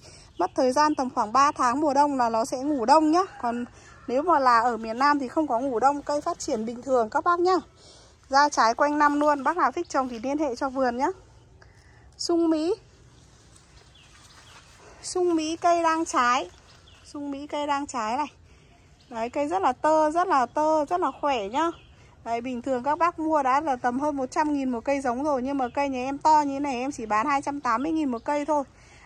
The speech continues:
Bác nào mua hai cây thì em bảo đảm miễn ship toàn quốc cho các bác. Số điện thoại của nhà vườn là không ba bảy năm hai hai bảy bốn tám bốn. Bác nào yêu em thì ủng hộ cho nhà vườn,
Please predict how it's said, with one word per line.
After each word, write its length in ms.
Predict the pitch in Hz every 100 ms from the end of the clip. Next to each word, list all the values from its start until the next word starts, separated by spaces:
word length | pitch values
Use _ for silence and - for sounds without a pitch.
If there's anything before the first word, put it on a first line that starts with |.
| - 285
Bác 180 | 339
nào 140 | 311 262
mua 160 | 285
hai 220 | 311 311 294
cây 220 | 302 302
thì 220 | 262 247
em 200 | 277 285
bảo 200 | 240 190
đảm 220 | 214 196
miễn 160 | 226 269
ship 240 | 403 403
toàn 200 | 269 240
quốc 160 | 311 320
cho 120 | 320
các 140 | 320
bác. 180 | 349 403 - - - - -
Số 200 | - 269
điện 180 | 320 294
thoại 200 | 320 254
của 80 | 233
nhà 180 | 233 220
vườn 260 | 233 240
là 120 | 233 214
không 200 | 311 302
ba 180 | 294
bảy 260 | 285 247 185
năm 200 | 269 294
hai 160 | 302 294
hai 180 | 302
bảy 160 | 185 214
bốn 240 | 208 226
tám 260 | 247 240 240
bốn. 220 | 240 277 392 - - - -
Bác 140 | 302 330
nào 200 | 269 254
yêu 200 | 302 302
em 180 | 302
thì 120 | 302 254
ủng 220 | 254 214
hộ 200 | 285 240
cho 100 | 285
nhà 200 | 285 240
vườn, 420 | 254 247 233